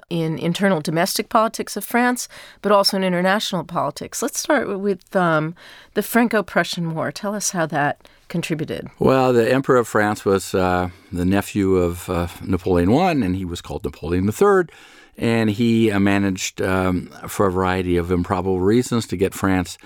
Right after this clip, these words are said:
Speaker 2: uh, in a war with Prussia and its German allies.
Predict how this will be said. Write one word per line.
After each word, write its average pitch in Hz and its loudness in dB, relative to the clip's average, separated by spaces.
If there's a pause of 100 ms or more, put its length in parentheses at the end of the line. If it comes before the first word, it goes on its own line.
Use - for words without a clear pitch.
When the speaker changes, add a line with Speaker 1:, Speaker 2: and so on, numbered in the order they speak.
(260)
Speaker 2:
uh, 92 -2
in 92 0
a 87 0
war 95 2 (140)
with 90 0
Prussia 101 -2 (100)
and 90 -2
its 90 -8
German 90 0
allies. 95 -4